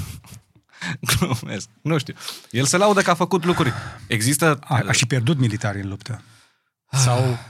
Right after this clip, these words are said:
Speaker 2: în,
Speaker 1: nu
Speaker 2: la
Speaker 1: știu.
Speaker 2: I E D-uri.
Speaker 1: Au exista-,
Speaker 2: În
Speaker 1: da. Au, au existat, au existat niște... De ce vorbesc despre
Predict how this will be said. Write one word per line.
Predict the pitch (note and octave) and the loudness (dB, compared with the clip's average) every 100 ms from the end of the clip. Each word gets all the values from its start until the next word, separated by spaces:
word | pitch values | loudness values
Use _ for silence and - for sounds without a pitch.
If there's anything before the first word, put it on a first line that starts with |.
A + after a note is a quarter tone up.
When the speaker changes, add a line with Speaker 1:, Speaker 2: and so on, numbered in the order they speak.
| - | -6
Speaker 2:
în, | C#3+ A#2+ | -2 0
Speaker 1:
nu | A2+ | 2
Speaker 2:
la | B2 | 2
Speaker 1:
știu. | B2+ C3 | 2 2
Speaker 2:
I | C3 | 2
E | |
D-uri. | A#2+ A2 | 2 0
Speaker 1:
Au | G2+ C3 | 2 2
exista-, | C3 A#2+ G#2+ G2+ | 4 2 2 -2
Speaker 2:
În | A2+ | -2
Speaker 1:
da. | G#2+ D#2+ - | 0 -2 -8
Au, | - B2 | -2 0
au | B2 | 2
existat, | - A#2+ G#2+ G#2+ C#3 C#3+ - | 2 0 0 0 0 0 -4
au | - B2 | -2 0
existat | A2+ G2 C#3 | 2 0 0
niște... | D3 - B2 A2+ - D#3+ | 0 0 0 -2 0 -2
De | - A2 | 0 -2
ce | A2+ | 0
vorbesc | B2 - F#2 | -2 -4 -6
despre | - - F#2 | -8 -6 -8